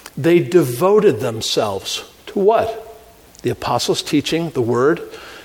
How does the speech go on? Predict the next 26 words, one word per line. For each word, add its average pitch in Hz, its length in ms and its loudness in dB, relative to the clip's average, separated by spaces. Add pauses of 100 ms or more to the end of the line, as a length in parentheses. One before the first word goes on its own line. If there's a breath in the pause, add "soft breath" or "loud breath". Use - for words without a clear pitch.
(260 loud breath)
to 208 180 2
fellowship. - 920 0 (420)
They 180 100 4
devoted 202 560 4
themselves 165 520 0
to 196 120 0
fellowship, 226 520 0 (280 loud breath)
to - 100 2
breaking 202 520 2
bread, 190 440 2
to 147 80 -2
prayer, 185 560 2
to 147 380 0 (260 loud breath)
life 175 380 2
from 185 240 0
house 196 380 0
to 175 120 -2
house 180 420 0
with 135 160 -2
glad 160 360 0
and 160 140 -2
sincere 156 420 0
hearts. 143 400 -2 (400 loud breath)
It's - 200 2
really 233 640 2
important. 214 800 2